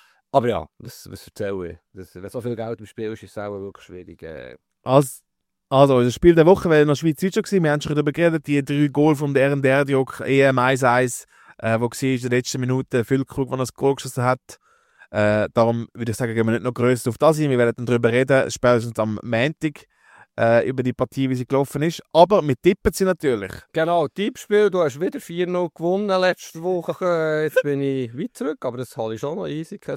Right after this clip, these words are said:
Speaker 1: Problem. Äh, genau, du hast Arsenal, Leverkusen, hast du Tordifferenz richtig gehabt, Liverpool, Gala,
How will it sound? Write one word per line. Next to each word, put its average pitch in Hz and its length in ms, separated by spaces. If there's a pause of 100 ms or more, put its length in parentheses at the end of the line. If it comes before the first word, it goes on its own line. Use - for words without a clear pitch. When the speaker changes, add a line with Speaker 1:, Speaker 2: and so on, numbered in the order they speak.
Speaker 1:
Problem. 156 420 (600)
Äh, 135 240
genau, 170 200
du 180 80
hast 160 100
Arsenal, 185 500
Leverkusen, 190 460
hast 147 160
du 170 480 (160)
Tordifferenz 151 720
richtig 151 320
gehabt, 143 260
Liverpool, 135 400
Gala, 127 640